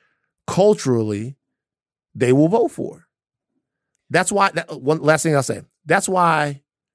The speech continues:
rather than talk about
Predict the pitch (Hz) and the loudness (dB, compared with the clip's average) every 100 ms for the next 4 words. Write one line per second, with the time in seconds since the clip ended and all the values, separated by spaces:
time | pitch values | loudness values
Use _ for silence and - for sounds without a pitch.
0 | _ _ - 139 170 160 135 147 143 131 | _ _ -4 0 0 0 0 0 0 -2
1 | 135 - _ _ _ _ _ _ _ _ | -10 -16 _ _ _ _ _ _ _ _
2 | _ _ _ _ _ - - 175 165 - | _ _ _ _ _ -10 -2 2 0 -2
3 | - 120 135 127 120 | -6 -2 -2 -2 -2